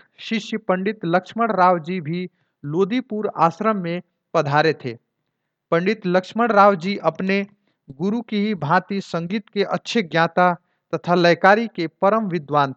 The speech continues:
थे। इन दोनों के यशगान की गाथा तथा उनके लोदीपुर पधारने की चर्चा सुनकर पंडित चंडी शरण मिश्र अपने पुत्र बच्चा को लेकर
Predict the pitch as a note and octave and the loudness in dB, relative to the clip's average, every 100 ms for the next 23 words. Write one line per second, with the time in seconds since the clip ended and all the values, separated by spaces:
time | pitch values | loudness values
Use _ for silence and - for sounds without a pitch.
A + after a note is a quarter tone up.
0 | - A2 _ _ _ _ _ _ _ A3 | -12 -14 _ _ _ _ _ _ _ -6
1 | A#3 D#3 F#3+ A3 C4+ C4+ C4+ _ _ _ | -6 -2 -2 0 -2 -6 -12 _ _ _
2 | - A3+ A3 - D3+ G#3 - F3 F3+ G3+ | 0 4 4 0 0 0 0 0 2 2
3 | G3+ G3+ F3 E3+ E3+ F#3 - F3 - F3+ | -2 -4 4 4 4 -2 0 -4 0 0
4 | - - F3+ F#3+ G#3 G#3+ G#3 _ _ _ | 0 -6 -8 -4 0 -2 -4 _ _ _
5 | C#3+ E3 G#3 C4 C4 G#3+ G#3+ - E3 C3+ | -6 -2 0 0 -2 -6 -8 -2 0 2
6 | D#3+ G3 A3 G#3+ G3+ - F#3 - G3+ G3 | 2 2 -2 -6 -10 0 0 2 0 0
7 | - A3+ A3 F#3+ F#3 F#3 _ _ - F3 | -4 -6 0 0 0 -2 _ _ -4 -2
8 | F#3 G#3 _ G3+ G#3 G#3 A#3 B3+ B3+ _ | -2 -6 _ -4 -2 -6 -4 -6 -8 _
9 | _ - - F#3 F#3+ G3+ G3+ - _ D3+ | _ -16 0 2 2 -2 -8 -20 _ -4
10 | F#3+ G#3+ G#3+ G#3+ D#3+ - G3 G3 _ C4 | -2 -2 -4 -2 -2 -2 -4 -4 _ -6
11 | C4+ B3+ B3+ _ _ _ C#3 B2+ F3+ - | -4 -8 -8 _ _ _ -20 0 0 2
12 | B3+ A#3+ A#3+ G3+ F#3+ A#3 A#3+ G3 | 4 4 4 -2 2 2 4 2